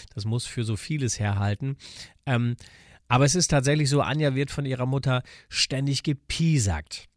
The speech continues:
Ähm, die Mutter stichelt, sie hält ihre Tochter für nicht unbedingt schön oder zumindest nicht für bildschön. Sie ärgert sich, dass ihre Tochter die Theaterschauspielerei aufgegeben hat.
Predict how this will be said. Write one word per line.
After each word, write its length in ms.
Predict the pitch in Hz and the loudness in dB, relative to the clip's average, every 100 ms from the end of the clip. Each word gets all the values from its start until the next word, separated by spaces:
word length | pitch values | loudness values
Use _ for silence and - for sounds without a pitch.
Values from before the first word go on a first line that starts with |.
| _ _ _ - - | _ _ _ -18 -6
Ähm, 220 | 120 117 | -4 0
die 100 | 123 | 2
Mutter 320 | 131 127 135 | 2 4 4
stichelt, 680 | 123 - - 147 - 101 90 | 4 2 2 2 2 0 0
sie 120 | - | -2
hält 160 | 101 117 | -2 -2
ihre 300 | 95 110 110 | -2 -2 -2
Tochter 380 | - 131 - 123 | 0 -2 -2 -4
für 200 | - 127 | -4 -2
nicht 280 | 143 - - | -2 -2 -2
unbedingt 800 | 147 135 113 113 107 98 98 - | 0 0 2 0 0 -2 -2 -2
schön 540 | - - 170 160 156 | -2 4 6 6 4
oder 200 | 107 90 | 0 -4
zumindest 480 | - 107 104 101 - | -4 -4 -2 -2 -4
nicht 160 | 101 - | -8 -6
für 180 | 107 | -4
bildschön. 640 | 107 110 147 139 - 117 95 | -2 0 0 0 -4 -4 -2
Sie 100 | 113 | -2
ärgert 320 | 113 123 113 | 0 0 -2
sich, 140 | - 101 | -4 -4
dass 160 | 104 | -4
ihre 240 | 110 107 101 | -4 -6 -4
Tochter 360 | 131 - 107 - - - | -4 0 -2 -2 -10 -8
die 120 | 113 107 | -4 -2
Theaterschauspielerei 1200 | - 110 127 143 - 117 107 - 107 104 104 98 | -2 -2 0 2 2 2 0 0 2 2 2 2
aufgegeben 720 | 95 95 - 87 90 87 85 | 0 0 -2 -4 -4 -4 -4
hat. 220 | 87 - | -6 -8